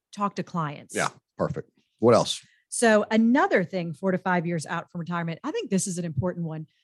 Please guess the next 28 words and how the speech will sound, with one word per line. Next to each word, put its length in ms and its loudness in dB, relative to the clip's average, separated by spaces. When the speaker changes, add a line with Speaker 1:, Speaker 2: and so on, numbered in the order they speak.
Speaker 1:
Start 500 2
paying 280 -2
attention 500 -6
to 140 -12
your 120 -14
budget. 460 -18
So 280 4
when 240 2
you 140 4
retire, 680 -2
you're 140 0
no 140 4
longer 280 4
working. 460 -8
Income 360 2
is 120 -2
not 180 0
coming 280 -2
in. 240 -14
So 160 0
you're 220 4
having 320 0
to 100 -6
live 300 -2
off 260 -4
of 100 -4
your 220 -4
assets. 580 -14